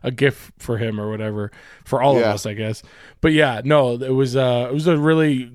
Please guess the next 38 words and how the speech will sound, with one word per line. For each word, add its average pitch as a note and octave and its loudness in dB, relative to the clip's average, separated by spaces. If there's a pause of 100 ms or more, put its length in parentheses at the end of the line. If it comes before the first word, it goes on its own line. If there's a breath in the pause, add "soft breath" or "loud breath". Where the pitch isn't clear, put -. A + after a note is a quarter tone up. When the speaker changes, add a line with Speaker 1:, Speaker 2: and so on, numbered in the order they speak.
(120)
Speaker 1:
good C3 -2
trip C#3+ -2
that, A2+ -6
uh, A2 -6
was A2+ -8
the A#2+ -6
last A#2 -6
family A#2+ -4
<laughs> - -
trip C#3 2
that C3+ 0
we C3 0
ever B2+ 0
went C3 2
on, B2+ 2
Speaker 2:
Yep. C#3 4
Speaker 1:
basically, G3 2
<laughs> - -12
because C#3 -2
of B2+ -4
it. A2+ -16
So, A2+ -18 (600 loud breath)
oh, B2+ -4
Speaker 2:
And G#2 -8
then C#3 -2
Speaker 1:
man. - -6
Speaker 2:
for C#3+ -4
Christmas D3+ -4
the C3 -4
next B2+ -4
year, C3 2
all G#2 0
you B2 -6
wanted A#2+ -12 (140)
was - -20
your B2+ -18
family - -20 (100)
back. - -4